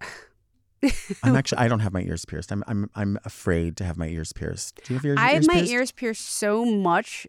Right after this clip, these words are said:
Speaker 1: that it's really upsetting. And
Speaker 2: Really?
Speaker 1: it just smells like Parmesan cheese. Like, I s-,
Speaker 2: No.
Speaker 1: I, it just makes your ear smell.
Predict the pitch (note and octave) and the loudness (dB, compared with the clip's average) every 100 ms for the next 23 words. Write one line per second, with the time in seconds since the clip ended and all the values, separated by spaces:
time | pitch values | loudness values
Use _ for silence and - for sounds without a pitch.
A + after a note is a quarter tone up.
0 | - G3 F#3 G3 F3+ G3 F#3+ F3+ D#3 - | -8 -2 -2 -2 -4 -2 0 0 -2 -6
1 | D3+ G#2+ B2 - G#3+ G#3 - G#3+ - A3+ | -6 -6 -12 -4 2 4 6 2 2 4
2 | A3 G#3+ G3+ F3+ F#3 E3+ F3 D#3 E3 - | 6 4 0 -2 0 0 0 -2 -4 -8
3 | - - B2 A#2+ E3 F3 G3 A3+ A#3+ B3 | -10 -12 -8 6 10 10 12 12 12 12
4 | B3 A#3+ A#3+ A#3 A3+ A#3+ C4+ D4 E4 F4+ | 10 10 8 8 10 10 10 10 8 4
5 | D#4 _ _ _ _ _ _ - B3 G3+ | 0 _ _ _ _ _ _ 0 0 0
6 | - B3+ C4 C4 B3 A3+ - G#3+ G#3 A3 | 4 6 8 6 2 2 0 0 2 0
7 | E3+ A#2+ | -2 -4